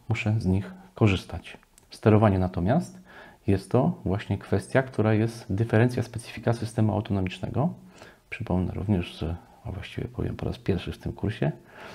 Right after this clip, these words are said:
że profesor Marian Mazur z-, zdefiniował system autonomiczny jako taki, który posiada zdolność sterowania się oraz posiada zdolność przeciwdziałania utracie tej możliwości sterowania się. I teraz, patrząc na to z definicji systemu autonomicznego,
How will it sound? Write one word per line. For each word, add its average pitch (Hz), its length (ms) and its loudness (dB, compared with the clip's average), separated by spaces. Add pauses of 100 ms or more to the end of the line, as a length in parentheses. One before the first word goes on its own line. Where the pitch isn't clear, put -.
(140)
że 107 100 0
profesor 107 420 2
Marian 98 280 0
Mazur 101 360 2
z-, 95 160 0
zdefiniował 98 840 2 (480)
system 110 380 0
autonomiczny 95 560 0
jako 117 180 2
taki, - 280 0
który - 240 -2
posiada 92 340 0
zdolność 107 480 4
sterowania 104 500 2
się 160 400 2 (600)
oraz 95 380 4
posiada 98 440 0
zdolność 90 480 0
przeciwdziałania 101 720 2
utracie 107 340 -2
tej 113 280 -2 (160)
możliwości 98 560 0
sterowania 107 540 0
się. - 180 -12 (880)
I 98 100 2
teraz, 95 460 2 (160)
patrząc 92 360 0
na 113 100 4
to - 280 -4
z 101 400 -4
definicji 107 500 2
systemu 101 400 0
autonomicznego, 95 880 -2